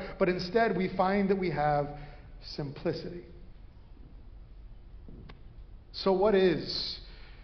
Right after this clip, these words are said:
it to have simple faith in the simple God? It's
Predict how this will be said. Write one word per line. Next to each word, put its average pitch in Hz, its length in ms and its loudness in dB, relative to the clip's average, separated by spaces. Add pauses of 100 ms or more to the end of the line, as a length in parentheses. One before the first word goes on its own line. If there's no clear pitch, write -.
(100)
it - 380 -6
to 143 100 -2
have 131 540 0
simple 135 480 -4 (100)
faith 123 280 0 (160)
in 120 120 -8
the 117 80 -6
simple 117 440 -6
God? 110 480 -10 (1200)
It's 185 300 -2